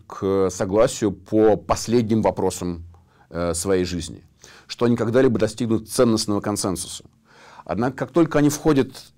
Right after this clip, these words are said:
на территорию науки, как только они входят на территорию рационального рассуждения, у них появляется возможность соглашаться по некоторым вопросам.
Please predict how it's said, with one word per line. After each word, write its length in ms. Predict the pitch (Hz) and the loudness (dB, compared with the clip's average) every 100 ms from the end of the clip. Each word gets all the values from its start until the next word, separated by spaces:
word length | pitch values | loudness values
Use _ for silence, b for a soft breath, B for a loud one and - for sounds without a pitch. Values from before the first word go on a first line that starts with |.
| - | -4
на 180 | 110 | -2
территорию 460 | 110 131 123 127 117 | 0 0 2 4 4
науки, 520 | 117 185 254 - - - _ _ b b b | 2 4 2 0 -12 -16 _ _ b b b
как 80 | - | -8
только 200 | 113 131 | -6 -2
они 100 | 131 | -2
входят 320 | 131 147 131 | 0 0 0
на 80 | 123 | 0
территорию 400 | 117 113 123 110 | -2 0 2 4
рационального 460 | 110 120 113 107 107 | 2 0 0 0 0
рассуждения, 720 | 113 127 120 233 233 202 180 b b | -2 -4 -2 2 4 2 0 b b
у 60 | 156 | 0
них 180 | 185 | 0
появляется 540 | - 151 127 151 120 113 | 4 6 6 4 4 2
возможность 460 | 117 147 170 127 | 2 2 0 0
соглашаться 580 | - 123 120 143 139 123 | 0 4 4 4 0 0
по 80 | - | 0
некоторым 340 | 113 113 104 | 0 0 -2
вопросам. 520 | 101 101 98 82 - | 0 0 0 -4 -8